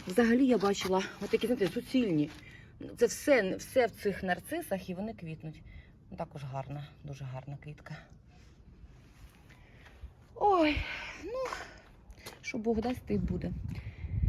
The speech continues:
Я спочатку, мама каже: «Доця, будемо все накривати». А в мене вже, знаєте, такий психоз, е, вже в мене, зна-, так-, таке,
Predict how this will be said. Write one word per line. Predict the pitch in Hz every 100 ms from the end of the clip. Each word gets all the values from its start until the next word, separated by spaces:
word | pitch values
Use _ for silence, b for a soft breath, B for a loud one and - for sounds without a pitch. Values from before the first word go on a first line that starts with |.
| B B
Я | -
спочатку, | 240 - 240 226 202
мама | 196 202
каже: | - 190 190
«Доця, | 233 311 190
будемо | - 196
все | 196 190
накривати». | 196 - 202 262 - -
А |
в | 202
мене | 214 208
вже, | 202
знаєте, | 202 294 240 180 170 170
такий | - - 214
психоз, | - - 214 - 294 294 - B B B B -
е, | 190 185 180 180 175 160 160
вже | 170 202
в |
мене, | 214 208 185
зна-, | 208 -
так-, | - -
таке, | 214 - 247 160